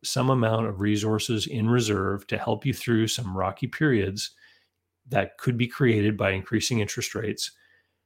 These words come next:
then it's just a matter of being able to pull yourself through probably a, a two, two and a half year period where things could get a little bit rocky. And all kinds of businesses survive that, especially if you're buying a business that's been around for a long time, that's had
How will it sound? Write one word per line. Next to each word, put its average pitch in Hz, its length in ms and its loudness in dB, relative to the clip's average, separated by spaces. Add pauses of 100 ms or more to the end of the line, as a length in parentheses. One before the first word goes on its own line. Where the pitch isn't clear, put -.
(320)
then 123 220 6
it's 139 240 2
just - 220 2
a 143 40 10
matter 123 300 10
of 120 80 6
being 110 220 0
able 110 220 2
to 104 80 -2
pull 110 260 -2
yourself 104 420 0
through 110 240 0
probably 104 760 2
a, 98 180 -2 (180)
a 120 100 -14 (440)
two, 123 420 4
two 123 220 0
and 117 80 2
a 104 40 -2
half 107 360 -2
year 104 220 0
period 117 580 0 (340)
where 117 120 6
things 117 320 0
could 127 140 0
get 117 120 0
a 110 40 2
little 107 160 2
bit 113 160 2
rocky. 113 500 -2 (640)
And 120 560 4 (800)
all 139 240 6
kinds 156 280 6
of 120 120 0
businesses 139 480 0
survive 117 420 0
that, 98 260 -8
especially - 440 0
if 156 100 0
you're 160 80 4
buying 120 280 2
a 113 40 0
business 104 320 -2
that's - 140 -8
been 110 100 -4
around 101 280 2
for 117 100 0
a 107 40 4
long 101 200 4
time, 113 240 -2
that's 104 140 -4
had 110 540 2